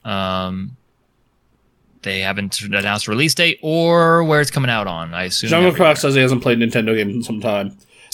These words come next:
Speaker 2: That is a shame because the Switch has been the bomb diggity.
Speaker 1: Switch, I, I've not bought a ton of games on the Switch, but I could. Like, the Switch has been a,
Speaker 2: It's
Speaker 1: a good console.
Speaker 2: far and away been the most games I've bought for Nintendo console since the GameCube.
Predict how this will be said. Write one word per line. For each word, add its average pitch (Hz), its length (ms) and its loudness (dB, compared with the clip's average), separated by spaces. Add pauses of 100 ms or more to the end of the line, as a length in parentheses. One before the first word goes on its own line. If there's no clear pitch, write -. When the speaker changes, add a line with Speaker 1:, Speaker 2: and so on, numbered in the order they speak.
Speaker 2:
That 202 160 4
is 185 100 0
a 147 100 2
shame 185 380 2
because 135 220 0
the 120 60 -2
Switch 190 380 2
has 135 120 0
been 127 180 4
the 117 80 4
bomb 127 360 4
diggity. 113 640 -2 (320)
Speaker 1:
Switch, 170 460 0
I, 165 300 2
I've 190 80 0
not 170 220 -2
bought 151 260 0
a 101 40 -8
ton 131 300 -4
of 165 100 -2
games 170 280 0
on 175 180 0
the 170 60 -2
Switch, 175 480 0
but 107 300 0
I 92 100 -2
could. 127 480 0 (200)
Like, 95 240 -2
the 113 160 -8
Switch 120 220 -2
has 117 100 -4
been 117 140 -4
a, 110 60 -2
Speaker 2:
It's 107 160 -8
Speaker 1:
a 110 140 -4
good 101 260 -2
console. 92 440 -4
Speaker 2:
far 151 380 4
and 127 100 2
away 117 260 2
been 113 180 -4
the 113 60 -4
most 110 220 -4
games 110 180 -6
I've 104 100 -4
bought 107 200 -2
for 110 80 -8
Nintendo 104 380 -8
console 98 400 -10
since 98 220 -12
the 110 100 -14
GameCube. 98 520 -12